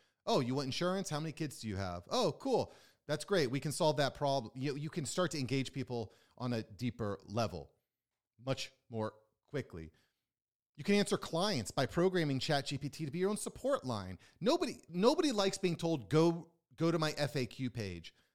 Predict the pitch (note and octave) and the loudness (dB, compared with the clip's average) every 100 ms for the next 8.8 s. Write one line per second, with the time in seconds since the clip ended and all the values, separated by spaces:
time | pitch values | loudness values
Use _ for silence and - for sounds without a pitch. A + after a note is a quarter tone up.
0 | _ _ _ E3+ D3 - D#3+ D#3+ F3+ F3 | _ _ _ 0 0 -2 -4 -2 -2 -4
1 | - - E3+ D#3+ - A3+ A3+ G3 G3+ A#3 | -6 0 2 2 0 -2 0 -2 0 0
2 | F#3+ F3 - _ _ _ _ _ _ _ | 0 -2 -6 _ _ _ _ _ _ _
3 | _ _ _ _ _ _ _ _ _ _ | _ _ _ _ _ _ _ _ _ _
4 | _ _ C3 B2 F3 B3 - - D3 C3+ | _ _ -4 2 2 2 0 4 4 4
5 | C#3 C3 A#2 D3 C3 C#3 C3+ B2 B2 D#3+ | 0 -6 0 2 2 0 -2 -2 -2 -2
6 | G#3 G3 - G#3 C4+ - A#2 G#2 G2 C#3 | -2 -2 0 0 0 -2 0 0 2 2
7 | D#3 E3 - C#3 D#3 A2+ - B2+ D3+ E3 | 2 0 0 0 2 0 0 0 2 0
8 | D3 B2 D3 B2+ D3 C#3+ - | -4 -2 0 0 2 0 0